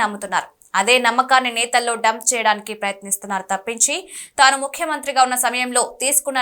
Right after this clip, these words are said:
నిర్ణయాలను పునరాలోచిస్తామని ఒక్క మాట కూడా చెప్పకపోవడం ఇప్పుడు పార్టీలో చర్చనీయాంశమైంది. వైఎస్ జగన్ బెంగళూరులో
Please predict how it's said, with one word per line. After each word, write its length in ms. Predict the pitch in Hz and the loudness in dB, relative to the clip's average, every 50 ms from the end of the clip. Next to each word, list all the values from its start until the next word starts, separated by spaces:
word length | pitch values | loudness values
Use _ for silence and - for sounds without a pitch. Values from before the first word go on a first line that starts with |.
| 240 233 | -4 -4
నిర్ణయాలను 460 | 226 220 240 262 254 233 226 233 220 226 - - _ - _ _ _ | -8 -6 -2 0 2 2 2 0 -4 -8 -12 -18 _ -20 _ _ _
పునరాలోచిస్తామని 960 | 302 320 330 339 339 330 320 302 302 302 285 269 - 277 269 254 262 262 247 220 185 240 | 0 4 6 6 8 6 6 4 0 -4 -6 0 2 2 4 4 2 0 -2 -2 -4 -4
ఒక్క 160 | 240 - - 285 262 247 | -6 0 0 2 2 4
మాట 260 | 240 247 262 294 285 285 | 4 2 2 0 -2 0
కూడా 120 | 269 262 240 240 - | 0 0 0 0 -2
చెప్పకపోవడం 600 | 233 220 - 226 226 226 - 214 208 214 254 294 - - _ - 208 | -2 -2 -2 -4 -4 -4 -2 -2 -2 0 -2 -2 -6 -12 _ -14 -14
ఇప్పుడు 200 | 208 - 226 220 - 220 | -8 -6 -6 -2 2 4
పార్టీలో 400 | 220 233 - - 269 233 233 254 254 247 | 4 4 4 0 -4 -6 -6 -4 -2 -2
చర్చనీయాంశమైంది. 880 | 220 214 - - 226 233 214 202 202 202 - 196 196 185 190 190 - - _ _ _ _ _ - - - _ - 208 | 0 0 -2 -4 -4 -6 -6 -4 -4 -4 -6 -6 -10 -12 -10 -12 -14 -16 _ _ _ _ _ -20 -20 -20 _ 0 4
వైఎస్ 380 | 247 285 330 359 359 330 - - | 6 6 8 6 4 4 4 4
జగన్ 320 | 311 294 302 311 294 220 - - _ 190 226 | 4 4 4 2 2 0 -4 -8 _ 0 0
బెంగళూరులో 460 | 262 294 294 311 294 277 247 277 254 | 0 2 2 0 0 0 2 2 2